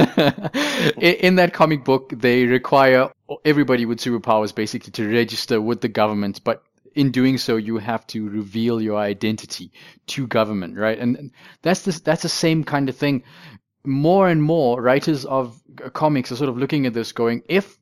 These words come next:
we did exist in the real world, somebody would look to control us. And it's interesting to explore the reasons why they would control us. But it, it's sort of, the movie is sort of saying that it's really difficult to accept superheroes in our society. D-,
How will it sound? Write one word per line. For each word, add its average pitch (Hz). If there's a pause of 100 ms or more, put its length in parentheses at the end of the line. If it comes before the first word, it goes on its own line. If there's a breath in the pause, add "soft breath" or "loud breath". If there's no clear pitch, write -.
we 135
did 143
exist 143
in 131
the 120
real 127
world, 123
somebody 135
would 117
look 117
to 113 (100)
control 123
us. 90 (480 loud breath)
And 143 (420)
it's 147
interesting 170
to 143
explore 139
the 120
reasons 123
why 104 (120)
they 113
would 107
control 113
us. 92
But 127
it, 139
it's 147
sort 247
of, 214 (420 loud breath)
the 143
movie 214
is 160
sort 175
of 156
saying 165
that 131
it's 123
really 165
difficult 143
to 123
accept 117
superheroes 117
in 110
our 107
society. 104
D-, 131